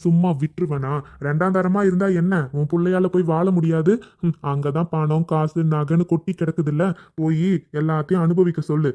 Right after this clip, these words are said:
அதை விட்டுட்டு வீட்ல இருந்து ஒப்பாரி வைக்க வேணாம், புரியுதா? ஹம், எப்படி இருந்தாலும் கல்யாணம் ஒரு மாசத்துக்குள்ளேயே முடிவு பண்ணிடுவாங்க.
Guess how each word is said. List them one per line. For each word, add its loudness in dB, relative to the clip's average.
அதை -4
விட்டுட்டு -2
வீட்ல -2
இருந்து 2
ஒப்பாரி 2
வைக்க -4
வேணாம், -4
புரியுதா? 0
ஹம், -2
எப்படி -2
இருந்தாலும் 0
கல்யாணம் 2
ஒரு 0
மாசத்துக்குள்ளேயே 0
முடிவு 2
பண்ணிடுவாங்க. 0